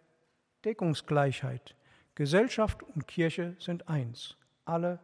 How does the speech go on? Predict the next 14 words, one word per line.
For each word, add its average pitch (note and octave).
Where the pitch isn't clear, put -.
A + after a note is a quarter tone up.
Menschen D#3
im C3+
Reich B2+
sind D3+
Christen. -
Von C#3+
der C3
Bibel F#3
her D3
ein E3+
Unding. A#2
In D#3
der C3+
Praxis -